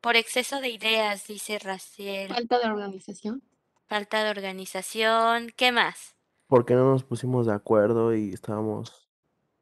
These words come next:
Speaker 3: pues, viendo muchas ideas y nunca llegó el momento de ponernos de acuerdo?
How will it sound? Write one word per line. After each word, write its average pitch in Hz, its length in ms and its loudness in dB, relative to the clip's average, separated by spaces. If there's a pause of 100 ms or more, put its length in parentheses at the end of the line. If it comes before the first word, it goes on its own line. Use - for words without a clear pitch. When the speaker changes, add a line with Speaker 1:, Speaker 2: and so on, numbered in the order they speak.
(460)
Speaker 3:
pues, - 380 -14 (220)
viendo 127 440 2 (240)
muchas 120 340 0
ideas 117 520 -4 (180)
y 127 120 2
nunca 120 420 -4
llegó 107 240 -4
el 107 100 -8
momento 107 500 -4
de 113 200 -12
ponernos 110 800 -2
de 107 120 0
acuerdo? 117 420 -2